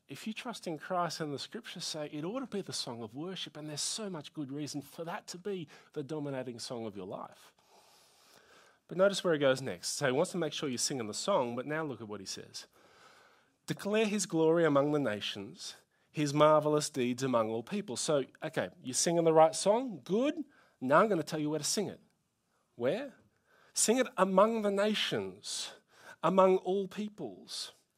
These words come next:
In other words, this song is so good, you can't keep it to yourself. Don't just hold it in. Instead, sing it where others can hear it. Why? So that they can join their voice to yours and sing along with you. So suppose we ask,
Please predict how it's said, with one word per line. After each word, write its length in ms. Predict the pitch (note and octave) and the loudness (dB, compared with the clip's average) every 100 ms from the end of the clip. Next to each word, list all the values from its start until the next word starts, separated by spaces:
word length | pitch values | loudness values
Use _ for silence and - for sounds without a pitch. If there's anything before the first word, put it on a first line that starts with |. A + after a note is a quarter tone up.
| _ _ - | _ _ -4
In 100 | F#3 | -2
other 160 | G3 F#3+ | 0 0
words, 260 | F#3+ D#3+ | 0 0
this 140 | A3 A#3 | -2 -2
song 300 | - C4+ C#4+ | 2 2 2
is 100 | C4 | 0
so 360 | - A#3+ B3 | -2 0 0
good, 340 | G#3+ G3+ B3 G3+ | 0 -2 -2 -2
you 100 | F#3+ | -4
can't 360 | - A3 A3 | -4 -4 -6
keep 240 | - A3+ A3 | -6 -8 -8
it 100 | G#3 | -10
to 80 | G3+ | -8
yourself. 680 | G3 - A#3+ A3 - - - - - - | -4 -4 -4 -6 -8 -14 -20 -20 -20 -10
Don't 220 | A#3 A#3+ | -6 -4
just 200 | A3+ G3 | -4 -4
hold 260 | G#3 G3 E3+ | 0 2 2
it 100 | F3 | 2
in. 180 | G3 | 0
Instead, 340 | F3+ - G3+ F#3+ | 0 -2 -2 -2
sing 260 | - A3 | -2 -2
it 120 | B3 A3 | -4 -4
where 180 | G3+ F#3 | 2 2
others 280 | A#3 G#3 | 2 0
can 160 | - C#3+ | -2 -6
hear 240 | B2+ G#2+ | -4 -4
it. 100 | G#2 | -4
Why? 360 | A#2 D3 F#3+ C#4 - - - | -2 -2 -2 -8 -16 -20 -18
So 180 | - F3+ | 0 2
that 140 | F3 F3+ | 2 0
they 120 | F#3 | -2
can 300 | - E3+ C#3 | -2 -6 -4
join 380 | D#3 E3+ D#3+ C#3+ | -4 -2 -2 -2
their 200 | F3 F3 | -2 0
voice 280 | D3 C#3+ - | -2 -4 -6
to 120 | D3+ | -6
yours 280 | D3 D3 C#3+ | -4 -4 -4
and 100 | C#3 | -4
sing 240 | - D3+ | -4 -4
along 280 | D3 D3+ D3 | -4 -6 -6
with 200 | D#3+ A#2 | -10 -12
you. 160 | G2 - _ _ _ _ _ _ _ _ _ _ _ _ - - - _ _ | -16 -18 _ _ _ _ _ _ _ _ _ _ _ _ -20 -20 -20 _ _
So 60 | A3 | -14
suppose 400 | - D#4+ F#4 F4+ | -8 -4 -2 0
we 100 | D#4 | 2
ask, 320 | G3 F3 | 2 0